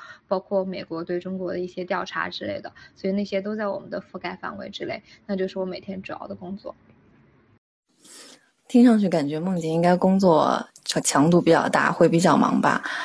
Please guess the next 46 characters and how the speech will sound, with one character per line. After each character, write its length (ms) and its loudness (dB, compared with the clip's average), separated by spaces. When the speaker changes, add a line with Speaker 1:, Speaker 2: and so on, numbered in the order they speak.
Speaker 2:
呃， 680 4
那 440 6
其 200 4
实 220 6
我 180 8
其 200 0
实 100 6
比 120 6
较 100 6
好 220 2
奇， 260 -4
因 140 -2
为 160 4
刚 200 2
刚 300 4
毕 160 4
业 160 6
就 180 -2
直 180 0
接 300 6
进 160 -2
入 140 0
工 240 -2
作， 220 4
那 200 2
这 120 2
之 120 2
间 200 8
的 100 4
衔 320 0
接 320 6
会， 560 2
感 200 4
觉 140 6
会 180 6
比 120 6
较 180 4
顺 280 8
利 120 10
吗？ 180 6
还 160 4
是 100 8
说 200 4
有 80 6
一 40 2
些， 300 2